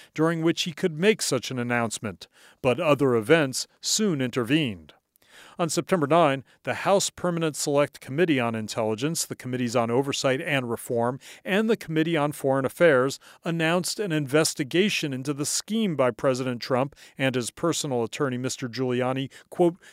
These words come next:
"to improperly pressure the Ukrainian government to assist the president's bid for re-election," end quote. The committees sent document production and preservation requests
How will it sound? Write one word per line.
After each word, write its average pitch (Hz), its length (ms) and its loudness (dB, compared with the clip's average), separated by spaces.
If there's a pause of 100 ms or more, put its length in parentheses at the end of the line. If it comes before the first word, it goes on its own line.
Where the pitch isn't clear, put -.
"to 151 220 0
improperly 180 760 2
pressure 156 480 2
the 139 100 0
Ukrainian 165 600 -2
government 147 520 0 (220)
to 139 160 -6
assist - 400 0
the 156 80 -4
president's 147 500 -2
bid 135 240 0
for 131 140 -6
re-election," 123 640 0
end 104 180 -8
quote. 98 300 -2 (1200)
The 135 100 -8
committees 139 520 2 (160)
sent 165 340 0
document 156 540 0
production 147 500 2
and 143 220 -2
preservation 135 800 0
requests 117 640 -4